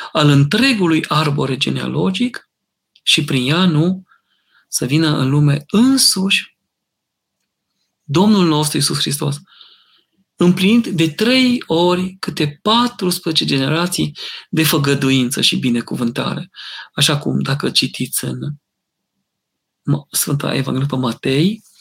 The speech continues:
și Sfânta Evanghelie după Luca, veți afla în genealogiile acestea ale Mântuitorului aceste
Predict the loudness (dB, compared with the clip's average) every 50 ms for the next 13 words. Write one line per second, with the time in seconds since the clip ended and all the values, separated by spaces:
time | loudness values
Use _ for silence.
0 | -20 -16 -14 -12 -12 -6 -2 -2 0 2 0 0 0 -2 -2 0 0 -2 -2 0
1 | -2 -2 -4 0 -2 0 0 0 -4 -4 -6 -4 -4 -2 0 0 0 0 0 0
2 | 0 -2 -4 -8 -12 -12 -12 -12 -8 -4 0 0 0 2 0 -2 -2 0 0 0
3 | 0 0 -2 0 0 0 0 0 -2 0 2 2 4 4 4 2 0 -2 -4 -2
4 | -2 0 2 2 2 0 0 -2 -4 -6 -6 -8 _ _ _ _ _ _ _ _
5 | _ _ _ _ _ _ -6 -4 -2 -2 -2 -2 -2 -2 0 0 -2 -2 -2 -4
6 | -2 0 0 0 2 2 0 0 -2 -8 _ _ _ _ _ _ _ _ _ _
7 | -20 -6 -2 -2 0 2 2 0 0 -2 -2 -2 -2 0 -2 -4 -6